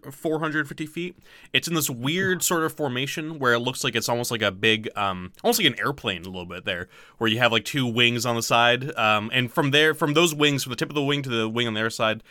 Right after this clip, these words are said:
that's about four hundred fifty feet across as well. Um, and a-, at its highest, it's probably about fifty feet tall. So it's a very massive temple that you can tell m-, uh, moving past it.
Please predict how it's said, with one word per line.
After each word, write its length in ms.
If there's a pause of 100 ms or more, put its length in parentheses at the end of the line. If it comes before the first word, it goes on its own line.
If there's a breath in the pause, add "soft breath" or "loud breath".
(160 loud breath)
that's 120
about 140
four 280
hundred 260
fifty 160
feet 160
across 340
as 80
well. 340 (400 soft breath)
Um, 540 (680)
and 380 (100)
a-, 40
at 340
its 140
highest, 500
it's 140
probably 320
about 180
fifty 340
feet 220
tall. 280
So 120
it's 100
a 40
very 240
massive 520
temple 420 (280 loud breath)
that 120
you 80
can 120
tell 180
m-, 280
uh, 200
moving 280
past 320
it. 140